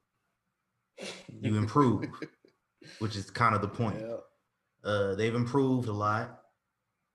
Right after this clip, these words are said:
Speaker 1: and, uh, and the, and the face heel dynamics are different this time, so that should be interesting. It might, it might make it a little bit fresher.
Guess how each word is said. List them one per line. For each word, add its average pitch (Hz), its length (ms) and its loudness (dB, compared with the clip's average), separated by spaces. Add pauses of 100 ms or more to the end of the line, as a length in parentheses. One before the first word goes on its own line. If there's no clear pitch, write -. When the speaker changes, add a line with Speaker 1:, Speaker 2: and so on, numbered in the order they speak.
(260)
Speaker 1:
and, 104 240 -2
uh, 104 260 0
and 110 160 0
the, 101 240 2
and 101 140 -2
the 92 40 -6
face 120 320 2
heel 127 220 4
dynamics 107 600 0
are 98 60 -4
different 107 380 -2
this 98 180 -6
time, 104 440 0 (880)
so 98 440 -4 (100)
that 110 120 -2
should 101 140 -6
be 98 60 -6
interesting. 98 420 -8
It 95 80 -6
might, 101 320 2
it 101 60 -2
might 101 240 0 (160)
make 104 200 -2
it 101 40 0
a 98 60 0
little 95 200 0
bit 92 120 -4
fresher. - 300 -6